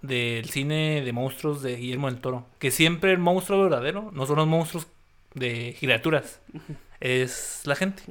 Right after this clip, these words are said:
Speaker 2: Es la gente, es
Speaker 1: Y
Speaker 2: horrible
Speaker 1: tiene
Speaker 2: sujetos.
Speaker 1: toda la razón. La gente es bien culera. <laughs>
Speaker 2: No se lo vamos a negar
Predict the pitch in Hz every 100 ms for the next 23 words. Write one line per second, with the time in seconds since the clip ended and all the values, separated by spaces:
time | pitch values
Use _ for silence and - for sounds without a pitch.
0 | - 139 151 175 220 240 294 247 - -
1 | - - 123 151 175 156 175 175 190 190
2 | 165 135 131 247 294 254 147 123 131 127
3 | 175 165 - 202 196 - - - 277 247
4 | - - - 185 - 226 - 190 185 -
5 | - - - - - 170 151 240 208 165
6 | 170 196 170 139 151 185